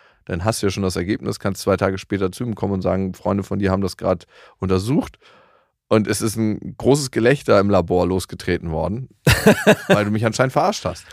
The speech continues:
Speaker 2: Aber was ist denn, wenn er einfach zeugungsunfähig ist?
Speaker 1: Ich denke, den Unterschied können die im Labor machen und wenn nicht, gilt es, das auch zu besprechen.
Speaker 2: Dann gibt's dann so ein paar unfähige, schwimmende Sämchen, die dann irgendwie nicht so richtig
Speaker 1: Wir haben's
Speaker 2: vorankommen.
Speaker 1: nicht geschafft.
Speaker 2: <laughs> So, so,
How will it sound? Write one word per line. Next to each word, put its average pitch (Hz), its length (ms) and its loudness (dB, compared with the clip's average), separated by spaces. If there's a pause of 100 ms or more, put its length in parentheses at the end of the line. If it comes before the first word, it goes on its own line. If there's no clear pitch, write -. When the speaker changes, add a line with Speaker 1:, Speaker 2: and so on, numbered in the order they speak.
(380)
Speaker 2:
Aber 113 180 4
was 104 140 2
ist - 160 -2
denn, 110 120 6
wenn 107 140 4
er 95 380 4
einfach 90 320 0
zeugungsunfähig 90 760 -2
ist? - 260 -14 (140)
Speaker 1:
Ich - 60 -20
denke, 107 200 0
den 101 160 2
Unterschied 110 340 -2
können 107 160 2
die 104 60 0
im 101 80 -2
Labor 90 320 2
machen 95 340 -4
und 95 160 -6
wenn 87 140 0
nicht, 104 260 -4 (320)
gilt 92 160 -4
es, 92 160 -8
das - 260 -6
auch - 300 -2 (160)
zu - 140 -12
besprechen. 87 560 -6
Speaker 2:
Dann 95 120 0
gibt's 92 140 0
dann 101 100 6
so 90 120 4
ein 90 100 2
paar 92 480 4
unfähige, 92 800 4
schwimmende 90 500 0
Sämchen, 92 460 2
die 82 80 -2
dann 85 180 0
irgendwie 87 240 -2
nicht 87 180 -2
so 98 80 -4
richtig 92 280 -2
Speaker 1:
Wir - 80 -8
haben's 95 100 2
Speaker 2:
vorankommen. 95 260 4
Speaker 1:
nicht - 160 -4
geschafft. - 400 -4 (380)
Speaker 2:
<laughs> - 220 -2
So, 135 300 -4 (360)
so, 110 140 -4